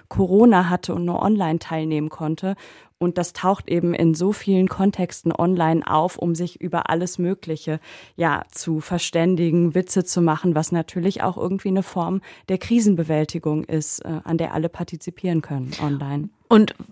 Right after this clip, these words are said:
Speaker 2: was denkt ihr, also warum ist gerade dieses, dieser TikTok-Reel, warum ist der so anschlussfähig? Der geht auch ziemlich steil durch die Decke, oder?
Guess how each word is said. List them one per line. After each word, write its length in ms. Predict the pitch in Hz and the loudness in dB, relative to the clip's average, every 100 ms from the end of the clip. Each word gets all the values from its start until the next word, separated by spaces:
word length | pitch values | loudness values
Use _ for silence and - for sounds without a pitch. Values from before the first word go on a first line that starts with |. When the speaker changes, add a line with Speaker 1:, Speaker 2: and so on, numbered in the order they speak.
| - | -4
Speaker 2:
was 280 | 214 240 | 0 0
denkt 220 | - 254 233 | 0 0 0
ihr, 120 | 160 | -2
also 200 | 196 190 190 | 0 0 0
warum 420 | 220 254 277 262 | -2 0 0 0
ist 400 | - 208 - - | -2 -4 -4 -8
gerade 480 | - 185 226 226 214 | -6 -4 -2 0 0
dieses, 680 | 185 214 226 233 220 - - - _ _ _ | 0 0 2 2 0 -4 -12 -20 _ _ _
dieser 800 | 190 208 208 196 185 175 175 170 | 0 2 4 4 4 4 2 0
TikTok-Reel, 580 | - 208 202 190 190 | -4 -2 -2 2 2
warum 180 | 180 185 | 2 0
ist 140 | 214 - | 0 -2
der 80 | |
so 680 | 196 175 190 233 269 269 254 - | 0 0 0 2 2 2 0 -4
anschlussfähig? 880 | 220 302 - 160 156 - 135 135 | -8 -8 -4 -4 -6 -6 -4 -4
Der 120 | 160 | -4
geht 200 | 156 180 | -4 -4
auch 100 | - | -4
ziemlich 260 | - 240 240 | -6 -4 -4
steil 200 | - 233 | -4 -4
durch 140 | 226 | -4
die 120 | 214 214 | -6 -6
Decke, 280 | 175 - | -6 -6
oder? 340 | - 143 202 | -12 -6 -6